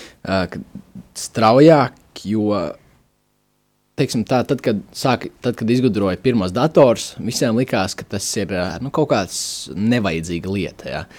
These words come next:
Taču pēc pāris gadiem tikai viņiem sāk apjaust, ko tas vispār nozīmē, un tādu viņi sāk attīstīt.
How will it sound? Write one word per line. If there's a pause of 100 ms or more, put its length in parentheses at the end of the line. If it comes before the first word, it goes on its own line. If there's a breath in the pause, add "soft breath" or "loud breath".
(180 loud breath)
Taču
pēc
pāris
gadiem
tikai
viņiem
sāk
apjaust,
ko
tas
vispār
nozīmē,
un
tādu
viņi
sāk
attīstīt.